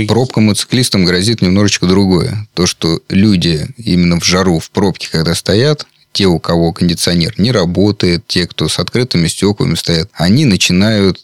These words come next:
э, не то, что люди там уставать, они начинают дуреть, они начинают делать какие-то неадекватные вещи, и поэтому мотоциклистам в пробках нужно быть аккуратнее и ожидать от водителей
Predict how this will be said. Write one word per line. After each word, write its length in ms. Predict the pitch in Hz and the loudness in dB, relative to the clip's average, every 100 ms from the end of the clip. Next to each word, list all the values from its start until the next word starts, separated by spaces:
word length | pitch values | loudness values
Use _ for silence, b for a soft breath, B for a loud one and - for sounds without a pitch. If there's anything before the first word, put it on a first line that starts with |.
| - | -4
э, 380 | 85 85 82 87 - | 0 2 0 -2 -6
не 200 | - 92 | -2 0
то, 160 | 143 143 | 0 0
что 160 | - | 0
люди 320 | 90 90 82 80 | 2 2 0 -2
там 320 | 80 82 104 - | -4 -4 -6 -2
уставать, 480 | 92 - 90 69 78 | -2 0 0 0 0
они 160 | 101 | 2
начинают 480 | 104 90 95 92 82 | 2 2 2 2 2
дуреть, 400 | 87 90 73 - | 2 2 0 -4
они 300 | - 87 92 | 0 2 4
начинают 600 | 90 82 98 92 87 85 | 2 2 0 2 0 0
делать 300 | 95 90 82 | 2 2 2
какие-то 400 | 87 - 80 90 | -2 -4 -2 0
неадекватные 720 | 90 87 87 - 82 - 85 | 0 0 -2 -2 -2 -2 -2
вещи, 300 | 110 147 - | 0 0 -2
и 60 | - | -2
поэтому 480 | 87 92 87 95 92 | 0 0 2 0 2
мотоциклистам 680 | 90 - - 151 160 85 | 0 -2 -2 0 0 -2
в 60 | 82 | -2
пробках 440 | - 92 - - | -2 -2 -4 -4
нужно 260 | 104 117 101 | 0 2 2
быть 200 | 104 98 | 2 0
аккуратнее 600 | - 95 90 - - - _ - | 0 0 0 -2 -8 -12 _ -6
и 280 | - 82 - | -2 -2 0
ожидать 480 | 92 92 92 85 80 | 0 2 2 0 -2
от 100 | - | -2
водителей 800 | 87 110 156 90 87 - 110 | 0 2 0 0 -2 -4 -8